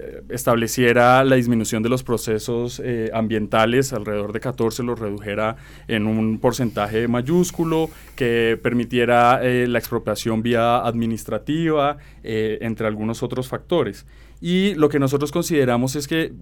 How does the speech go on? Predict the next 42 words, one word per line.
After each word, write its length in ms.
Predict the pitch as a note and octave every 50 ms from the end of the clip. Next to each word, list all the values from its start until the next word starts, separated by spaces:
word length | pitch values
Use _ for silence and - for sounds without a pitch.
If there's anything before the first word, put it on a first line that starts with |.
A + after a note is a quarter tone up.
| A2
lo 160 | B2 C3 C3 C3
que 80 | C3+
debería 340 | B2 A#2 A2+ A2 A2+ A2+ A2+
ser 180 | A#2 - C#3+ C3+
de 80 | C#3+ D3+
utilidad 340 | D3 D#3 D3+ C3 A2 G2+
pública 380 | - - C3 B2+ C#3 C3+ C3+ D3
y 20 |
de 60 | D3 C#3+
interés 320 | B2 - G#2+ G#2+ G2+ -
común 340 | - A2+ A#2+ C3 C3 C3 C#3
es, 320 | C3+ C#3 C3+ C3+ - - - - - - -
es 140 | - C3 B2
la 220 | C3 C3+ C3+ C3 -
tierra, 320 | G3 F#3+ D#3+ B2 A2 G#2+
no 120 | G#2+ G#2+
el 60 | A2+ A2
subsuelo, 540 | - C#3 C3 - - F#3 F3 B2+ G#2+ G2+
¿sí? 240 | G2 - - B2+ D3
La 120 | D#3 C#3 A2+
riqueza, 600 | A#2 A2+ - - C3 B2+ B2 C3 C#3+ C#3+ D3 D3+ D3 - - - - - E2 F#2+
eh, 500 | A2+ A#2 A2+ A2 G#2+ G#2+ G#2 G#2 G#2 G#2 - - - -
en, 420 | - A2 A2+ A2 A2 A2 A2 - F#2
en 320 | A2+ A2 A2 A2 A2 G#2+ -
agropecuaria 840 | A#2 A#2 A#2 A#2 A#2+ A#2 - C#3+ C3 - D3+ D3 C#3+ C#3+ D3 D#3+ D#3
que 120 | - E3+
podría, 480 | - C#3+ B2+ A#2+ A#2 B2 C3 C3+ B2+ B2
que 120 | C3 B2+
podría 680 | - - - A2 G#2+ G#2+ A#2 B2+ D3 D3+ C#3+ C#3+ C#3+ C#3+
tener 240 | D3+ D#3 C3+ A#2+ G#2+
este 220 | G#2+ - - C#3+
país, 400 | C#3 C#3+ B2 G#2+ A2 A2 A#2 -
que 100 | - -
hoy 280 | A2+ G#2+ G#2 G#2+ G#2+ G#2+
está 440 | A2+ - - - C3 B2+ B2+ A#2+ A2+
en 200 | - A#2 A2+ A2
manos 340 | A2 A#2 A#2 A#2 A#2+ A#2+ A#2
de 60 | B2+
unas 160 | B2 A#2+ A2+
concentraciones 760 | - C3 B2+ B2+ B2+ A2+ - - - - - G#2+ G#2+ A2+ A2+
ganaderas, 680 | A2+ B2 A#2+ B2 B2 B2+ C3+ C3+ C#3 C3+ C3 C3 C3+ C#3
¿sí? 240 | - - B2+ D3+ F3